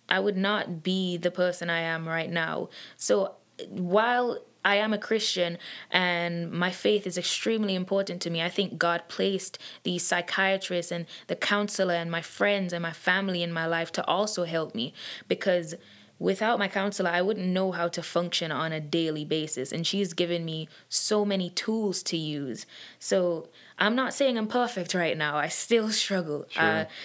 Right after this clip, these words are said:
Speaker 1: just a couple days ago, I was feeling extremely anxious and overwhelmed for no apparent reason, and I, I couldn't,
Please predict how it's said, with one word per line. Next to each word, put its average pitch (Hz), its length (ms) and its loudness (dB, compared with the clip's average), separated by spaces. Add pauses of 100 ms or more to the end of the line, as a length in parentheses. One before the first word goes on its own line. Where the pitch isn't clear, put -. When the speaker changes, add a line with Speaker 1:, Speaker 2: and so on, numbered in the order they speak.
(600)
Speaker 1:
just 214 280 2
a 226 60 2
couple 220 260 2
days 214 300 2
ago, 175 140 2
I 165 100 2
was 170 160 0
feeling 185 320 0
extremely 202 720 0
anxious 180 480 0
and 165 140 -2
overwhelmed 165 640 0
for 190 100 0
no 196 220 2
apparent 202 400 0
reason, 180 400 -2
and 160 200 -2
I, 160 300 0
I 160 60 0
couldn't, 185 420 -2